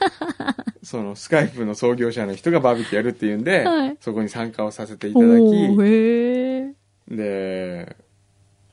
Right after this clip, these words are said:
Speaker 1: 行ってる間も、
Speaker 2: うん。
Speaker 1: バーベキューは楽しいし、
Speaker 2: うん。
Speaker 1: 料理も美味しいんですけど、
Speaker 2: うん。
Speaker 1: 歯が痛い。やっぱり。
Speaker 2: <laughs>そうだよね。
Speaker 1: で、ここに糸がちょっと出てるのがわかるんですよ。
Speaker 2: はいはいはい。
Speaker 1: 歯茎縫ってあって。
Speaker 2: うん。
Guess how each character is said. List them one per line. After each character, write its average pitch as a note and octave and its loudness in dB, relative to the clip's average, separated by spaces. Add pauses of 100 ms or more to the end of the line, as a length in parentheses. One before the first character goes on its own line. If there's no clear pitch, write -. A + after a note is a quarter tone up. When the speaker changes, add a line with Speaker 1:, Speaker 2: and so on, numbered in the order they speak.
Speaker 1:
行 A#2+ -8
っ - -20
て C3+ 2
る B2+ 4
間 A#2+ 2
も、 A#2+ -2
Speaker 2:
う - -4
ん。 D4 0
Speaker 1:
バ G#3 4
ー - 0
ベ A3+ 0
キ G#3+ -8
ュ G3 0
ー F#3+ 2
は G3+ 2
楽 C#3+ -6
し C#3 -4
い G#2+ -6
し、 G2 -10
Speaker 2:
う - -4
ん。 - -2
Speaker 1:
料 G3+ 4
理 E3 0
も C3 0
美 A#2 0
味 A#2 -6
し C#3 -8
い - -4
ん G2 -4
で F2 -8
す - -18
け F2+ -10
ど、 F#2 -6
Speaker 2:
う C#4+ 0
ん。 A#3 2 (220)
Speaker 1:
歯 - -8
が E2+ -10
痛 D#2 -16
い。 - -20 (380)
や A2 0
っ - -8 (100)
ぱ - -2
り。 - -4
Speaker 2:
<laughs> C5 -4 (1800)
そ F4 0
う - 8
だ B3+ 8
よ F3 2
ね。 G3+ 0 (320)
Speaker 1:
で、 B2 2
こ - -6
こ A2+ 2
に A2 2
糸 A#2+ 0
が F2 -4
ち - -12
ょ F#2+ -6
っ - -8
と F#2 -10 (160)
出 B2 -2
て G#2+ -4
る D#2+ -10
の F2 -8
が F2 -4
わ F2+ -4
か G#2 -6
る F#2 -6
ん E2+ -6
で D2+ -12
す D4 -4
よ。 A#3+ 2
Speaker 2:
は C4 4
い G#3+ 2
は A3+ 2
い G#3+ 0
は A3+ 0
い。 - 0
Speaker 1:
歯 A3+ -2
茎 A3+ -2
縫 A3 0
っ - -6
て G#3 -4
あ - -8
っ - -14
て。 - -16
Speaker 2:
う D4 -4
ん。 C4+ -2